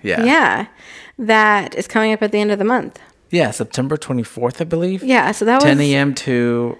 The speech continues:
Speaker 2: to something.
Speaker 1: to, like, one, I think.
Speaker 2: Is at the fair. It's gonna be at the fairgrounds.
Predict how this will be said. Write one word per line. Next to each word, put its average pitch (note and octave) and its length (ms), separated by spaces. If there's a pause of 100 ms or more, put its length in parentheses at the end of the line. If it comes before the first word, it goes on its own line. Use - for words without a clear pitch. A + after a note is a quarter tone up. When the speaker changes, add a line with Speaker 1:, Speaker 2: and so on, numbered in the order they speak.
(160)
Speaker 2:
to - 120
something. G#2+ 360
Speaker 1:
to, - 80
like, A2 140
one, G#2+ 320
I G#3+ 60
think. E4 540
Speaker 2:
Is A3 180
at G#3 100
the A3 80
fair. A3 420
It's - 120
gonna G#3+ 180
be G#3 60
at G#3 60
the G#3 80
fairgrounds. G#3+ 720